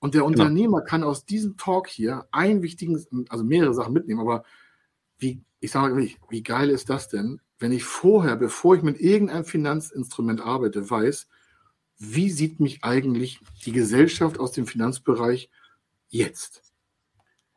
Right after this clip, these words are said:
Speaker 1: Das ist ja
Speaker 2: Ich
Speaker 1: das,
Speaker 2: glaube
Speaker 1: also was, was Schöneres, also das ist doch der Hammer. Und dann kann ich daran arbeiten und sagen, okay, ey, die von Federkommen, wir verbessern das.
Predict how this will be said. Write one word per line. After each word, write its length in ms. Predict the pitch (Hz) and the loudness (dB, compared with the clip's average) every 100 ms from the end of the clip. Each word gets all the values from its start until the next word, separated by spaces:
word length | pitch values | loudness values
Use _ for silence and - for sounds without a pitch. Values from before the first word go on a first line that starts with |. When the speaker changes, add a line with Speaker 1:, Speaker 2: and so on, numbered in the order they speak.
| _ - | _ -8
Speaker 1:
Das 160 | 127 | -2
ist 80 | - | 6
ja 80 | 147 | 8
Speaker 2:
Ich 60 | |
Speaker 1:
das, 140 | 131 123 | 8 8
Speaker 2:
glaube 140 | 123 143 - | 6 6 6
Speaker 1:
also 200 | 156 160 | 8 8
was, 220 | 156 - | 6 4
was 220 | 156 143 | 2 2
Schöneres, 420 | - 185 190 165 170 147 - - - | 8 10 10 6 2 -8 -10 -12 2
also 160 | 139 | 6
das 180 | 151 - | 6 4
ist 140 | 156 | -2
doch 80 | 156 | 0
der 240 | 156 123 156 | 2 2 2
Hammer. 280 | 175 - - - - | 0 -2 -10 -16 -6
Und 180 | 131 151 | 2 6
dann 180 | 208 | 6
kann 200 | - 175 | 6 4
ich 100 | 175 | 4
daran 260 | 170 143 131 | 6 4 4
arbeiten 520 | 147 175 170 120 123 | 0 0 2 0 -2
und 80 | 123 | -4
sagen, 220 | 123 120 | -4 -4
okay, 200 | 120 139 | -2 -2
ey, 380 | 165 190 185 170 | 2 4 6 6
die 80 | 151 | 4
von 180 | 160 131 | -2 2
Federkommen, 460 | 165 156 151 139 | 4 4 2 -2
wir 120 | 135 | -4
verbessern 440 | 131 131 175 170 151 | -4 -2 -2 0 2
das. 300 | 147 - | 2 0